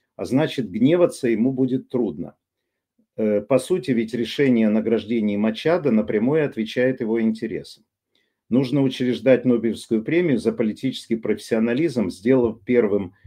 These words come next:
её лауреатом сам Нобелевский комитет». Я, э, абсолютно согласен с этим.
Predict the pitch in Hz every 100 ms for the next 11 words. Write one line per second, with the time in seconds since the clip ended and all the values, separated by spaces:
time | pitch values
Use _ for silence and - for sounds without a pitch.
0 | - 110 113 110 104 104 117 143 - 110
1 | - 120 113 107 95 87 - 98 - 90
2 | 85 - _ _ _ _ _ _ _ _
3 | _ _ _ _ _ 120 147 165 170 156
4 | 135 123 120 92 98 117 - 147 147 131
5 | 127 117 90 76 - - - _